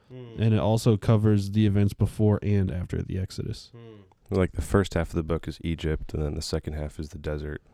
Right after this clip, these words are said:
Speaker 3: right?
Speaker 2: Sort of,
Speaker 3: Just
Speaker 2: yeah.
Speaker 3: about.
Speaker 2: The first,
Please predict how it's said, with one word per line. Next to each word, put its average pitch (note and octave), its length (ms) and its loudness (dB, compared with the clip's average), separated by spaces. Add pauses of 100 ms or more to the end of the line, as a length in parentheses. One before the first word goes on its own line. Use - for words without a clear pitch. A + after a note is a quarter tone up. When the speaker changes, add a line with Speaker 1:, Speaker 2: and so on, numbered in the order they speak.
(800)
Speaker 3:
right? D#2+ 180 -6 (680)
Speaker 2:
Sort G2+ 260 4
of, F2+ 100 0
Speaker 3:
Just F#2 200 2
Speaker 2:
yeah. F#2 60 2
Speaker 3:
about. D2+ 240 -6
Speaker 2:
The G#2 80 4
first, - 440 0